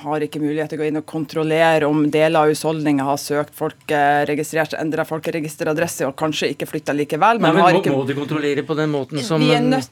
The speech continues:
Speaker 1: til å ha en noenlunde vanntett ordning, for det her er jo fellesskapet sine midler. Men når det er sagt, jeg har stor sympati med at man ønsker å få strømstøtte til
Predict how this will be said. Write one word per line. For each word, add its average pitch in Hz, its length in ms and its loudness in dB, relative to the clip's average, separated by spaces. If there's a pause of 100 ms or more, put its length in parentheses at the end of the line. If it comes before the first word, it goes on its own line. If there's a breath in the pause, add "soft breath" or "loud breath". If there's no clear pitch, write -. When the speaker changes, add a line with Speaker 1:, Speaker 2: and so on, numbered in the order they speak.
(120)
Speaker 1:
til 214 180 -4
å 202 80 0
ha 220 480 0
en 208 140 -2
noenlunde 196 560 -4
vanntett 180 320 -2
ordning, 180 280 -2
for 165 80 -4
det - 80 -6
her 208 120 0
er 233 100 2
jo - 0 -
fellesskapet 165 920 -2
sine 175 220 -2
midler. 180 320 2
Men 214 260 2
når 208 160 2
det 185 120 4
er 180 80 0
sagt, - 340 -4
jeg 185 120 0
har 220 100 0
stor 240 340 -4
sympati 170 560 -6
med 165 120 0
at 160 140 0
man - 180 -6
ønsker 170 300 -4
å - 60 -10
få 156 80 -6
strømstøtte 165 500 -6
til 165 40 -10